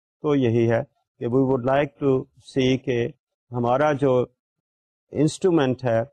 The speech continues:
does it، آ، become a valid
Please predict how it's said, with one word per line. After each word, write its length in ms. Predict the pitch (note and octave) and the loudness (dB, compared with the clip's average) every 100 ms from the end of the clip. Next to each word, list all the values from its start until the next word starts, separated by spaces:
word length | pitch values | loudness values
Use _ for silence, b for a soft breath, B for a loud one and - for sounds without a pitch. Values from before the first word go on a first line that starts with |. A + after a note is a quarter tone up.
| _ _ _ _ A#2+ - | _ _ _ _ -6 -4
does 360 | G2 B2+ C3+ | -2 0 0
it، 280 | D#3 C#3+ A#2+ - _ - | -2 -2 -12 -20 _ -6
آ، 280 | C3 C3 G#2 | -2 0 -2
become 680 | - - G#2+ C3 C3+ C3 | -8 -6 -6 -2 -2 0
a 300 | C3+ - - G2+ | -4 -6 -10 -6
valid 340 | G#2+ A2+ C3 | -2 0 -2